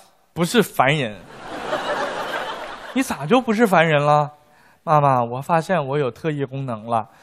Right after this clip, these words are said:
就是我穿红色的衣服呢，哎，我就感觉我的身体就会变成红色。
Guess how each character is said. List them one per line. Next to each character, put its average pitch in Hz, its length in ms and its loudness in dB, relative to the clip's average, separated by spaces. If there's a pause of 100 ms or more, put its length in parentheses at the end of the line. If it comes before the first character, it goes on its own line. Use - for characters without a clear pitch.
(160)
就 262 120 2
是 220 140 0 (140)
我 156 120 4
穿 254 220 4
红 185 260 -4
色 156 200 2
的 123 80 -6
衣 143 200 -4
服 147 180 -4
呢， 123 200 -4 (320)
哎， 247 100 4
我 277 80 6
就 247 80 -4
感 208 160 -2
觉 147 140 0
我 156 160 0
的 127 100 -4
身 214 220 -2
体 175 140 -6
就 127 100 -6
会 160 80 -4
变 170 160 -2
成 175 100 -2
红 117 240 -12
色。 156 300 -2